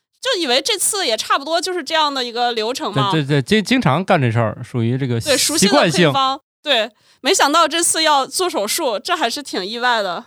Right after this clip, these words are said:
Speaker 2: 还吃到了这个特别的料理。那你有什么菜值得回忆一下了吗？就是供那些就是有，有这方面风险的人做一下心理的预期，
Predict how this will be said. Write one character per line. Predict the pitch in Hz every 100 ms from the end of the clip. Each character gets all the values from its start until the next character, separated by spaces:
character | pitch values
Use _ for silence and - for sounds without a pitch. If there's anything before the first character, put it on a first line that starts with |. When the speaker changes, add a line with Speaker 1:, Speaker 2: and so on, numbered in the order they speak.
| _ _
Speaker 2:
还 | -
吃 | 113 - 127
到 | 117
了 | 110
这 | 107 104
个 | 101
特 | -
别 | 117 104
的 | 110
料 | 127 110
理。 | 101 - - _ _ _
那 | 185
你 | 185
有 | 175
什 | 120 123
么 | 143 131
菜 | - 139 120 113
值 | -
得 | 120 120
回 | - 117
忆 | 127 123
一 |
下 | 104 107
了 | 95
吗？ | 95 95
就 | 110
是 | 107
供 | 131 110 110
那 | 104
些 | 107 107 104
就 | 101
是 | 95 101 101 98 98 107 _ _ _
有， | 107 113
有 | 110
这 | 104 131
方 | 139 139
面 | 120
风 | - 143
险 | 131 98
的 | 107
人 | 107 104 101 - _
做 | - 120
一 |
下 | 110 113
心 | - 127
理 | 113
的 |
预 | 120 131
期， | - 123 127